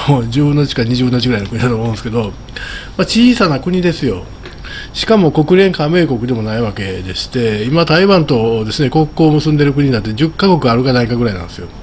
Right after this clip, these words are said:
で、日々減っています。減らしてるのは中国ですけど。まあ、吹けば飛ぶような存在だと思うんですけどね、中国からすると。しかしですね、あの、なんていうかもう、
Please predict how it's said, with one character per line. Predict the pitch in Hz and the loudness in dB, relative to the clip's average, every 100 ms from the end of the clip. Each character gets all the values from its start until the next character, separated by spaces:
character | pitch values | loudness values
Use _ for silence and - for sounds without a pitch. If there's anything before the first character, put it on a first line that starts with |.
| - - - - | -16 -16 -12 0
で、 | 175 | 4
日 | 214 | 4
々 | 185 | 4
減 | 127 | 2
っ | 123 | 2
て | 120 | -2
い | |
ま | 95 | -4
す。 | 92 92 - - - | -10 -14 -18 -10 0
減 | 196 | 2
ら | 190 | 2
し | |
て | 202 | 0
る | |
の | 135 | -2
は | |
中 | 113 | 0
国 | 117 92 | -2 -4
で | 85 | -10
す | |
け | - | -12
ど。 | 92 90 - - - - - - - - | -12 -12 -14 -16 -16 -14 -14 -16 -18 -6
ま | 151 185 233 220 | 0 4 4 4
あ、 | |
吹 | 165 - | 0 0
け | 226 | 2
ば | 185 | 2
飛 | 151 160 | 2 0
ぶ | 175 | 4
よ | 175 | 4
う | 139 | 4
な | 113 101 104 | 2 -4 -6
存 | 110 139 139 | 0 2 4
在 | 139 131 123 | 4 4 2
だ | 120 110 | 0 -2
と | 123 | 0
思 | 143 160 | 4 4
う | |
ん | 117 | 4
で | 95 | -2
す | - | -8
け | 98 | -8
ど | 117 | -4
ね、 | 170 | -4
中 | - 147 | 2 2
国 | 110 | 2
か | 101 | -4
ら | |
す | 95 | -6
る | 98 | -10
と。 | - - - - - - - - | -10 -14 -14 -16 -16 -16 -14 -6
し | - - | -4 0
か | 240 | 0
し | 233 180 139 | 2 2 2
で | 120 | 0
す | - | -2
ね、 | 120 113 104 104 | -2 -2 -2 -4
あ | 110 110 | -4 -2
の、 | 110 107 107 104 - - - - - - 135 | -2 -2 -2 -4 -10 -12 -14 -14 -10 -4 -2
な | |
ん | |
て | 123 117 | 0 -2
い | |
う | 101 | -4
か | 113 | -6
も | 107 | -6
う、 | 101 | -6